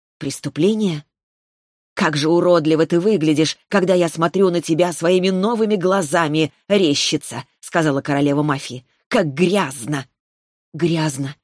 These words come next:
Несколько дней назад, боги, даже несколько часов назад, это обвинение задело бы Ио до глубины души. Стыд бы пророс через нее, те бесчисленные семена, которые Таис сеяла в ее душе годами.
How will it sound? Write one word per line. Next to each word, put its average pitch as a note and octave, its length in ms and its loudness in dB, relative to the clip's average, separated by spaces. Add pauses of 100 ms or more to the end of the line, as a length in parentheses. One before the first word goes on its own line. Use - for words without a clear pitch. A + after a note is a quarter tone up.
(280)
Несколько F3+ 500 0
дней F3+ 200 0
назад, E3+ 400 -2 (200)
боги, D3+ 360 0
даже D3+ 280 0
несколько E3 420 -2
часов F3+ 400 -6
назад, D3 380 -4 (280)
это F3 240 -2
обвинение F3 540 0
задело F3 480 0
бы D3+ 180 0
Ио A3+ 300 0 (220)
до F3 140 0
глубины F#3 420 2
души. E3+ 400 -4 (680)
Стыд G#3+ 500 -2
бы E3 200 4
пророс D#3+ 520 -2
через D3+ 300 -2
нее, E3+ 440 0 (340)
те F#3 160 -2
бесчисленные D3+ 680 -2
семена, E3 400 -4
которые D3 380 -2
Таис E3+ 480 -2 (140)
сеяла F3+ 500 0
в E3 80 -2
ее F3 200 0
душе D#3+ 340 -2
годами. D3+ 600 -4